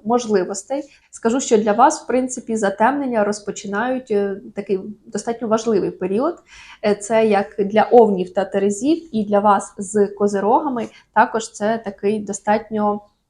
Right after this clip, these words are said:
вагомий, можливо, вагомий півторарічний цикл, який призведе однозначно до змін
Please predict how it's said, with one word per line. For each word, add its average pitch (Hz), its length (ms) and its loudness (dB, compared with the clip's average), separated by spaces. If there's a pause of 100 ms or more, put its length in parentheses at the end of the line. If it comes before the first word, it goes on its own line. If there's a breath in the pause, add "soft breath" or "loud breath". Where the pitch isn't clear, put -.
(120)
вагомий, 208 720 2 (100)
можливо, 196 600 -4 (120)
вагомий 208 340 0
півторарічний 202 800 -2
цикл, 320 380 -4 (300 loud breath)
який 262 540 -6
призведе 208 680 0
однозначно 202 800 -4 (140)
до 202 180 2
змін 202 420 -6